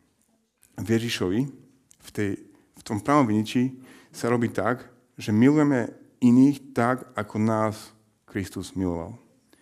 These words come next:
Je to up-, je to, v podstate je to stále ten istý jazyk priateľstva, kde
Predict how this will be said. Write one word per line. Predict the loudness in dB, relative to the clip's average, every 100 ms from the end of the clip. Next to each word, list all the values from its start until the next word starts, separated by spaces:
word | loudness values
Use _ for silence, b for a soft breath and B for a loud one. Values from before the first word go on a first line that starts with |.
| b b b b b b b b b b b _ _ _
Je | -2
to | 0 -2 0
up-, | 0 0 -2
je | -2
to, | 0 -6
v | -4
podstate | 0 2 2
je | 2
to |
stále | 0 2 2 4
ten |
istý | 2 2 0
jazyk | 0 0 -4 2
priateľstva, | 2 2 -2 -2 0
kde | 2 2